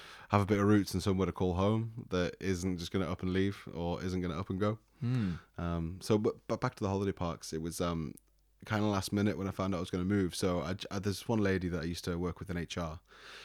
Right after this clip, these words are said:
Speaker 1: and if my phone would ring and I saw her name come up on the screen, I know that I'd be moving within the next twenty-four hours.
Speaker 2: Oh, really?
Speaker 1: Yeah, so I remember <laughs>
Speaker 2: Oh, that must have been unsettling.
Speaker 1: Yeah, really tough. So, like,
Speaker 2: Yeah.
Speaker 1: you'd really start to, so the three months isn't very long.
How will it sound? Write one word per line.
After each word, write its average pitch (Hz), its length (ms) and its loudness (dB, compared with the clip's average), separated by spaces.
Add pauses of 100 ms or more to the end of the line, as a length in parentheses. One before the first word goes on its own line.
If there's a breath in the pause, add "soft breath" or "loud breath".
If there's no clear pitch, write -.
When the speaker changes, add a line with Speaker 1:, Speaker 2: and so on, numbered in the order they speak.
(140 loud breath)
Speaker 1:
and 87 420 2
if - 160 -2
my 107 60 4
phone 113 300 6
would 110 120 4
ring 87 380 2
and 82 100 -6
I 87 60 0
saw 98 260 2
her 98 140 4
name 90 340 4
come 92 180 0
up 87 80 -4
on 90 80 0
the 85 60 -2
screen, 85 420 0 (680 soft breath)
I 98 140 6
know 98 220 6
that 87 140 0
I'd 92 140 0
be 95 100 0
moving 90 380 2
within 85 180 -2
the 85 40 -2
next - 120 -10
twenty-four 82 340 -2
hours. 67 340 -8
Speaker 2:
Oh, 104 100 4
really? 95 480 4
Speaker 1:
Yeah, 98 340 2
so 101 140 4
I 98 40 6
remember 104 380 4
<laughs> - 100 -6
Speaker 2:
Oh, 165 120 4
that 143 120 0
must 247 140 -2
have - 80 -10
been 95 120 0
unsettling. 85 640 -4
Speaker 1:
Yeah, 147 460 6
really 165 340 6
tough. 170 320 4
So, 123 220 4
like, 120 180 8
Speaker 2:
Yeah. 113 60 4
Speaker 1:
you'd 117 140 4
really 139 240 4
start 123 320 2
to, 117 140 2
so 117 300 6 (100)
the 107 100 -4
three 160 200 4
months 135 240 4
isn't 113 140 0
very 92 140 2
long. 76 200 -2